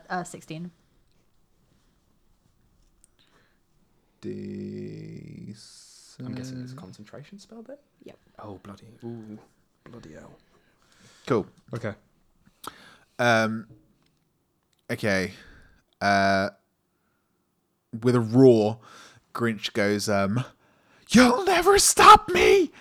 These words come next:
Speaker 2: And he swings his arm, and this huge, like, toy construction swings its massive arm and, um, and
Speaker 3: Okay.
Speaker 2: swipes at Ursa. What's Ursa's parry?
Speaker 4: Uh, first of all, it's worth noting that it is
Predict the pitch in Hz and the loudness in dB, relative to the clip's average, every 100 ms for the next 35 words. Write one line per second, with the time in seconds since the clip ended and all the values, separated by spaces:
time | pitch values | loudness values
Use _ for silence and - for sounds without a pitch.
0 | - - 117 - 143 143 139 139 127 131 | -8 -4 -2 0 2 2 2 -2 0 0
1 | 170 185 - - 123 120 120 - - 151 | -2 -6 -12 -6 -2 -2 -4 -8 -6 -2
2 | 135 113 - 135 107 107 - _ - - | 0 0 0 2 2 0 -10 _ -10 0
3 | 131 117 - 110 - - 120 - 107 101 | 2 2 -2 -6 -6 -2 -2 -2 -6 -6
4 | - 120 117 110 110 117 123 107 - 120 | -4 -2 -2 -2 -6 -6 -4 -4 -4 -6
5 | 104 107 101 98 - _ _ _ - 107 | -2 0 -2 -4 -10 _ _ _ -8 -6
6 | 104 101 104 98 101 98 98 _ _ - | -4 -2 0 0 -2 -6 -10 _ _ -10
7 | 107 107 98 92 - 123 104 95 - 104 | -4 -4 -4 -8 -8 -6 -4 -6 -8 -10
8 | - 104 104 104 95 98 139 135 139 143 | -8 -8 -8 -8 -12 -10 -10 -8 -8 -10
9 | 135 127 - - 123 139 160 175 - _ | -14 -14 -18 -8 -6 -4 -6 -10 -16 _
10 | _ _ _ _ _ _ 208 196 190 196 | _ _ _ _ _ _ -8 -4 -4 -4
11 | 240 226 208 208 190 180 160 175 - 196 | -4 -6 -8 -8 -6 -4 -4 -8 -8 -10
12 | 180 190 185 180 190 175 175 175 170 165 | -10 -8 -8 -8 -10 -10 -8 -10 -12 -14
13 | - - - 170 - - 165 170 170 | -18 -20 -20 -20 -20 -18 -14 -14 -16